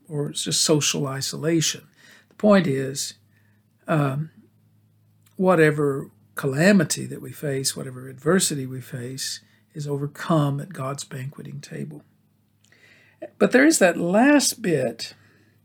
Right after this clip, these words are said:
because about, "I will dwell in the house of the Lord forever." Because the truth is, if you're invited to God's party,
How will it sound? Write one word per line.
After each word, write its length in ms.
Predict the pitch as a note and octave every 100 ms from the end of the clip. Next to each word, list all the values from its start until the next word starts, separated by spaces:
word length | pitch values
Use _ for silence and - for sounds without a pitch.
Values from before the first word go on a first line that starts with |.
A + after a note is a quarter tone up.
| _ _ _ _ _ _ - - -
because 680 | D#3+ F#3 F3+ D#3+ - - - _ -
about, 480 | E3+ F#3 F3 F3 _ _ _ -
"I 120 | F3
will 160 | E3+ E3+
dwell 340 | E3+ F3 F3
in 80 | E3+
the 80 | D#3
house 340 | D#3+ D#3+ D3+
of 60 | D#3+
the 60 |
Lord 300 | D3 D3 C#3+
forever." 600 | - D#3 G3 F#3 B2+ C#3+ _ _ _ _ _ _ _ _ _
Because 280 | - A3 G3
the 80 | G3
truth 360 | - C#4 -
is, 380 | E3 D3 D3 E3
if 180 | F3+ G#3
you're 140 | F3+
invited 480 | E3+ E3 G3 F#3 D#3+
to 60 | -
God's 340 | E3 D#3+ D#3+
party, 680 | - - A3+ D#3+ C3 D#3 D#3